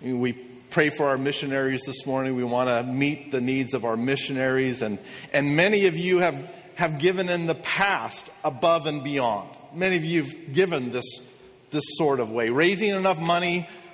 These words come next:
uh, when was that? A couple years ago for that car for Sam and Millie?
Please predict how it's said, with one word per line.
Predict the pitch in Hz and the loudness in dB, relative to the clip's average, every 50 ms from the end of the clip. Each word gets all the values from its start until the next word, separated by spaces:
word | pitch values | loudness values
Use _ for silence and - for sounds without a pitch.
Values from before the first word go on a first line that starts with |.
| - - - - - - | -20 -20 -20 -20 -6 0
uh, | 135 139 139 131 131 131 127 123 - - - - - - - - - - | 2 4 4 4 4 2 2 -2 -6 -12 -16 -18 -20 -20 -20 -20 -12 -6
when | 139 196 214 170 | -4 -2 -2 0
was | 123 135 143 131 - | 2 0 0 0 -2
that? | 104 90 - | -6 -8 -10
A | - - - - - - - - - - - - | -12 -18 -20 -20 -20 -20 -20 -20 -20 -20 -12 -10
couple | 165 160 202 175 | -4 0 0 2
years | 143 143 170 170 170 | 2 2 0 0 0
ago | 175 165 175 185 | -2 -2 -2 -4
for | 180 - 185 | -2 -2 0
that | 180 180 - - | 0 0 0 0
car | - - 160 160 165 175 185 185 180 - - - - - | 0 2 2 4 4 2 0 -2 -4 -10 -16 -20 -20 -10
for | - 156 | -8 -6
Sam | 143 - - 165 160 160 156 | -6 -4 -2 -2 0 0 -2
and | 151 156 151 | -2 -2 -2
Millie? | 147 151 156 165 175 180 | -2 -2 -2 -2 -4 -6